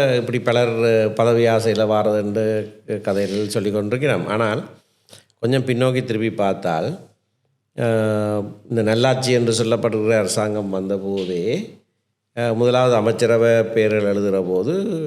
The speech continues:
என்னுடைய பேர் எழுதப்பட்டிருந்தது, எல்லாருக்கும் தெரிஞ்ச விஷயம்.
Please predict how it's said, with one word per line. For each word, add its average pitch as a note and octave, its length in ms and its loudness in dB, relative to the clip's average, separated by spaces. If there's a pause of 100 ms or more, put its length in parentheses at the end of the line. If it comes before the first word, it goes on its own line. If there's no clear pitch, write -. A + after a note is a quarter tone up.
(120)
என்னுடைய A2 340 0
பேர் A#2 220 0
எழுதப்பட்டிருந்தது, F#2 680 -6
எல்லாருக்கும் G2 380 -6
தெரிஞ்ச G2 280 -4
விஷயம். - 280 -14